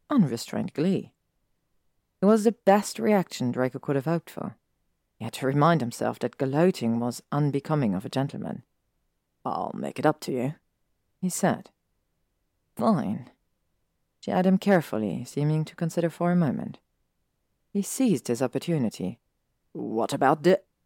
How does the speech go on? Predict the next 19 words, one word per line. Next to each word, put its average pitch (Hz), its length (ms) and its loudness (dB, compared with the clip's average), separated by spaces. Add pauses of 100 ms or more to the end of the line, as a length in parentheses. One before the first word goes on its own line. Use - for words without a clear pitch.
(160)
"I'll 226 340 6
leave 262 220 4
the 262 80 0
paperwork - 500 -2
on - 80 -2
your 170 100 -2
desk." - 380 -2 (720)
"Or 226 560 2
possibly 165 640 -4
not." - 260 -4 (640)
"Of 101 380 -2
course. - 360 2 (460)
And 120 240 0
then 143 340 2
I'll 165 160 2
take 190 240 -2
you 175 120 2
out 87 180 0
too." 160 260 2